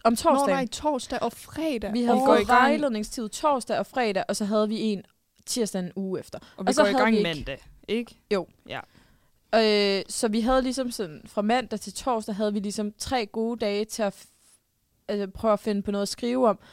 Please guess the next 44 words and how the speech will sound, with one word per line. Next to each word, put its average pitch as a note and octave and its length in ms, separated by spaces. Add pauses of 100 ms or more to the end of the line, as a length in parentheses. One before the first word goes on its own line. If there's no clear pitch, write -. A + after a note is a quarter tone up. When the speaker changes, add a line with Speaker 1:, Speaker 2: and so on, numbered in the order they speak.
(340)
Speaker 1:
Og A3 180
når A3 120
vi G3+ 80
så B3 140
kommer G#3 200
op G3 140
til G3+ 100
vejledning F3+ 340
torsdag, D4+ 320
får G#3+ 100
vi G3+ 80
at F#3 80
vide, G#3+ 200 (220)
øh, E3 160
s-, - 360 (920)
øh, F3+ 180 (680)
jeg G#3 100
har G#3 80
fået A3+ 160
lyst B3+ 160
til B3 80
at G#3 40
sige, A3+ 120
det G#3 200
er F3+ 40
lort, E3+ 300
men G#3 80
det G#3 100
er B3 100
måske A#3 280
ikke G3+ 160
sådan, F#3+ 180
det F3+ 120
blev, E3+ 300
øh, D3+ 140
sagt, - 380
og G3 140
det G3+ 60
er G3 40
måske G#3 240
heller F#3 200
ikke, F#3+ 280
jeg G#3+ 120
tog, G#3+ 240